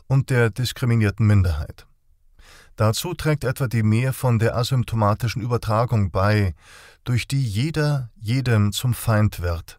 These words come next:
zum Gefährder. Es entsteht ein allgemeiner Verdacht, der von Medien verstärkt wird, die weismachen wollen, dass gesunde Menschen asymptomatische Krankheitsüberträger sind, dass sie,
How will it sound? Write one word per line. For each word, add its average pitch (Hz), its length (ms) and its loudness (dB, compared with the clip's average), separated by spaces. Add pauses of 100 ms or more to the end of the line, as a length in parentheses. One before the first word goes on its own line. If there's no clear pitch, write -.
(140)
zum 117 180 0
Gefährder. 101 560 0 (1040)
Es 127 140 -2
entsteht 156 480 2
ein 131 380 4
allgemeiner 117 680 2
Verdacht, - 800 -2 (100)
der 92 140 -2
von 101 200 2
Medien 117 460 4
verstärkt 113 640 -2
wird, 95 280 -2 (500)
die 101 140 0
weismachen 107 640 2
wollen, 117 260 2
dass 127 220 -2
gesunde 127 400 2
Menschen 113 460 0
asymptomatische 110 1000 0
Krankheitsüberträger 101 1200 0
sind, 107 320 2 (460)
dass 101 160 -2
sie, 123 320 2